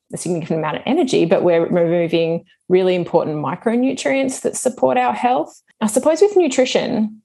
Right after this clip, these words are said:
unless we're really in touch with our body, we don't necessarily feel it straight away. Some of us might, some of us might not. What happens over a long period of time that can then have those health implications.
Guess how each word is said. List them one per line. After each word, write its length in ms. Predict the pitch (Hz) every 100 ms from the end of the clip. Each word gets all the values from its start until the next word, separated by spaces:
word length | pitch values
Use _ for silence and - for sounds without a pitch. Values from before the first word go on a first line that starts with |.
| _ -
unless 400 | 202 208 254 285
we're 140 | 269
really 720 | 180 170 190 208 214 220 220
in 80 | 208
touch 200 | 214 196
with 120 | 202
our 120 | 196 180
body, 360 | 185 190 247
we 100 | 208
don't 320 | 202 180 190
necessarily 1040 | 180 - 175 - - 185 175 175 170 170 - -
feel 220 | 165 160
it 80 | -
straight 300 | - - -
away. 400 | - - 349 359 _ 156
Some 100 | 151
of 80 |
us 120 | 185 -
might, 300 | 294 - - -
some 200 | 160 170
of 60 |
us 140 | 175 202
might 160 | -
not. 340 | 208 370 - - _
What 160 | 190 196
happens 300 | 196 196 185
over 160 | 175 170
a 60 |
long 340 | 165 175 196 185
period 380 | 190 165 135
of 80 | -
time 600 | - - - 254 277 269 _ _ _ -
that 260 | 170 -
can 140 | - 180
then 140 | 165
have 240 | 170 160 160
those 200 | 151 -
health 200 | 151 -
implications. 920 | - - - - - - 202 -